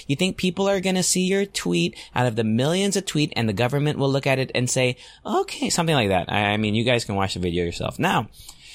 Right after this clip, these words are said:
here's my, I, I would call this an unpopular take on this. Her worst problem is, is she is apathetic,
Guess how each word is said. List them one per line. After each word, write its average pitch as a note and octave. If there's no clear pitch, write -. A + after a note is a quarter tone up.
here's A4+
my, E3
I, E3
I F3
would F3
call C#3
this A#2+
an A2+
unpopular G2+
take -
on F#2+
this. E2
Her G3
worst A3
problem D3
is, B2
is A#2
she C3
is A#2
apathetic, -